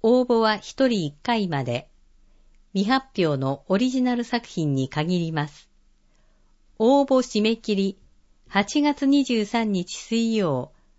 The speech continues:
当日消印有効。応募ページはこちら、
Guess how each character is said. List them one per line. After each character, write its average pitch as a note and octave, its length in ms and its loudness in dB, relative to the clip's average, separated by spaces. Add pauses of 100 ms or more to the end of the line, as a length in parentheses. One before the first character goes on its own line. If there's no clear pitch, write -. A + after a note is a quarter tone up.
(220)
当 A#3+ 200 4
日 A#3+ 160 -4
消 - 260 -4
印 G#3 480 -2
有 F#3+ 160 0
効。 E3+ 540 -4 (1080)
応 D4 200 4
募 D4 180 0
ペ C#4 260 0
ー A#3 40 -4
ジ E3 140 -8
は D3 160 -2
こ D#3+ 160 -6
ち G3 180 -2
ら、 F3+ 220 -4